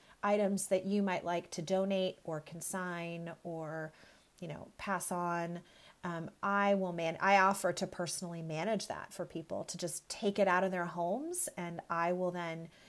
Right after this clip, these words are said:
responsibly recycle it, make sure it gets into the hands of people that can use it.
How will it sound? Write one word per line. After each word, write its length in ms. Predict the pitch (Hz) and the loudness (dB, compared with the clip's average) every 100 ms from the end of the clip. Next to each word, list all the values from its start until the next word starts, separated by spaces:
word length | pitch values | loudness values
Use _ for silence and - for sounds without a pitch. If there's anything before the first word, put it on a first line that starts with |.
| - - - | -20 -8 0
responsibly 720 | 185 - 170 165 180 180 165 | 2 2 -2 -2 -4 -4 -4
recycle 580 | 160 - 226 214 208 | -2 0 0 0 2
it, 220 | 190 180 - | 2 2 -2
make 220 | 190 180 - | -2 -2 -2
sure 180 | - | -2
it 140 | 170 - | -2 -2
gets 260 | 160 151 | -4 -4
into 240 | 175 165 165 | -8 -8 -6
the 100 | 160 | -6
hands 380 | 151 170 165 156 | -6 -8 -8 -10
of 80 | |
people 300 | 151 175 - | -10 -10 -8
that 160 | 165 - | -8 -8
can 200 | - 160 | -10 -8
use 260 | 165 208 202 | -2 -2 0
it. 380 | 190 180 - | 0 0 -4